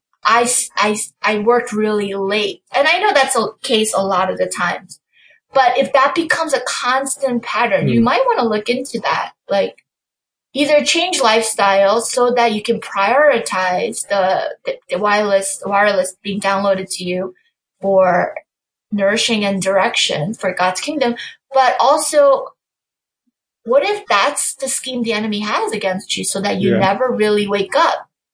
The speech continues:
Speaker 1: literally, because you're sleeping and you
Speaker 2: Right.
Speaker 1: can't hear the message. You can't hear what God is speaking to you. And as long as the enemy can block that hearing,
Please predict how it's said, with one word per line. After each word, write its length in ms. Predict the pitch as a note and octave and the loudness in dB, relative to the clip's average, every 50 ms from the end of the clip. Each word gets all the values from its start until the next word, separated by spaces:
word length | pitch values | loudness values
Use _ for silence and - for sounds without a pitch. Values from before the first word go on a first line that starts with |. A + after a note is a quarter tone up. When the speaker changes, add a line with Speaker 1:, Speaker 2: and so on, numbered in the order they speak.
| _ _ _ | _ _ _
Speaker 1:
literally, 540 | - A#3+ D#4 D#4 C#4+ A3+ G3 F#3 E3+ E3+ - - _ _ _ _ _ _ _ _ _ _ _ _ _ _ _ | 0 2 4 4 6 4 4 4 2 0 -4 -8 _ _ _ _ _ _ _ _ _ _ _ _ _ _ _
because 600 | _ A3+ F3 - A3 G#3+ G#3 G#3 G3 - - - _ | _ -6 -4 0 0 2 2 2 0 -2 -8 -10 _
you're 240 | - A3 G#3+ G#3 G3+ | -2 0 0 0 0
sleeping 600 | - - - D#4 D#4 D#4 A#3 G3 F3 F3 F#3+ - - | 0 -2 -2 -4 -4 -2 -2 -2 -2 -2 -4 -6 -4
and 240 | - G3 G3 G3 F#3+ | -4 -2 -2 -2 -2
you 80 | B3 | 0
Speaker 2:
Right. 80 | A#3+ A#3 | 0 2
Speaker 1:
can't 240 | A3+ A3 G#3+ G#3 A#3+ | 2 2 0 -2 -4
hear 260 | - - C#4+ D#4+ E4 | -4 -4 -2 0 0
the 80 | D4 A3+ | 0 0
message. 720 | F3+ - - - - - - - - - - - - - _ _ _ _ _ _ _ _ _ _ - | 0 -4 -6 -8 -6 -6 -6 -6 -4 -4 -4 -4 -4 -8 _ _ _ _ _ _ _ _ _ _ -10
You 120 | G#3+ - | -8 -6
can't 340 | - - C#4+ C#4+ C#4 C4+ - _ _ _ | -4 -2 0 0 -2 -2 -6 _ _ _
hear 100 | D4 C#4 A#3+ | 0 2 2
what 160 | A3 G#3+ - | 2 0 0
God 220 | - G#3 G3+ G3 | -2 -2 0 0
is 180 | G3 G3 G3 - | 0 0 0 -2
speaking 500 | - - - C4+ D4+ - - C4 A3+ - | -2 -2 -4 -6 -6 -4 -2 -2 -2 -2
to 180 | - - - D3+ | -2 -6 -6 -6
you. 360 | D3+ D3 C#3+ C#3 - - - _ _ _ _ _ _ _ _ | -4 -4 -4 -4 -4 -8 -10 _ _ _ _ _ _ _ _
And 140 | - G#3+ A3 | -2 0 2
as 180 | A3 G#3+ G#3 A3 | 2 2 2 2
long 260 | A3+ A3+ A#3+ B3+ C4 | 2 2 2 2 2
as 120 | B3 - | 0 2
the 100 | A3+ G#3 | 2 2
enemy 300 | D#3 G#3 G#3+ G#3+ A3 G#3+ | 0 2 2 0 0 -2
can 180 | - - F#3+ D3+ | -2 -2 -4 -4
block 580 | D3 - F3+ F#3 G3 G3 G#3+ C#4+ D#4+ D#4+ - - | -4 -6 -4 0 2 2 4 4 2 0 0 -2
that 200 | G#3 - - - | -2 -2 -2 -4
hearing, 640 | - - G3 - D#3 E3 E3+ F#3+ G#3+ B3 D4 - | -4 -2 0 0 0 2 2 0 0 -2 -4 -8